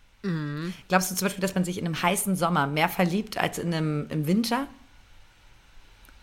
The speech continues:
Speaker 2: Kann schon
Speaker 1: Boah, ich glaub
Speaker 2: sein.
Speaker 1: schon, das Geruch, ich glaub, das Geruch wahnsinnig große Rolle spielt. Und dazu muss ich eine Studie zitieren, oder zitieren, ich muss sie nur mal raussuchen,
Speaker 2: <laughs> Aus dem
Speaker 1: aber
Speaker 2: Kopf zitieren.
Speaker 1: es gibt,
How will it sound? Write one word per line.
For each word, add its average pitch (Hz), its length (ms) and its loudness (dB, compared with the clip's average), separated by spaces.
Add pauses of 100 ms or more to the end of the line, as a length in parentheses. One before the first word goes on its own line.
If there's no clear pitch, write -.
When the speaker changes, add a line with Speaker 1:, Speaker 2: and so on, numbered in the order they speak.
(920)
Speaker 2:
Kann 139 180 0
schon 190 180 6
Speaker 1:
Boah, - 0 -
ich 202 100 6
glaub 226 80 12
Speaker 2:
sein. 135 120 8
Speaker 1:
schon, 156 100 -4
das 151 120 -6
Geruch, 175 520 0
ich 185 80 0
glaub, 170 180 2
das 147 140 -6
Geruch 165 420 -4
wahnsinnig 170 840 2
große 147 400 -4
Rolle 147 260 -2
spielt. 190 500 -2
Und 233 440 8
dazu 175 280 2
muss 190 240 2
ich 170 100 2
eine 160 80 0
Studie 208 380 0
zitieren, 175 680 0 (800)
oder 160 140 2
zitieren, 185 420 4
ich - 80 0
muss 165 220 0
sie 156 120 -2
nur 160 140 0
mal 160 100 2
raussuchen, 185 500 2
Speaker 2:
<laughs> - 140 6
Aus 175 320 8
dem 151 80 6
Speaker 1:
aber - 60 4
Speaker 2:
Kopf - 180 2
zitieren. - 380 -8
Speaker 1:
es 196 220 2
gibt, - 480 -2